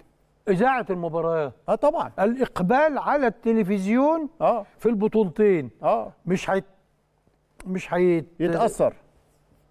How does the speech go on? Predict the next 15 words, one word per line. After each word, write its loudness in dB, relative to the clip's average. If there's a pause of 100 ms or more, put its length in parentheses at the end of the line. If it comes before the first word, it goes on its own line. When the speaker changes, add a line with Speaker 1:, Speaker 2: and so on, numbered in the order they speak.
(160)
Speaker 1:
هيتأثر. -4 (160)
Speaker 2:
حقوق 2
Speaker 1:
لأنه 4
Speaker 2:
تسويقية. 0 (100)
Speaker 1:
آه، -4 (580)
في -4
كل 2
بلد 2
هيتأثر. -4 (180)
Speaker 2:
اه. -8 (760)
Speaker 1:
وبعدين 0
انت 0 (600)
كل 2
بطولة، 0
آه، -12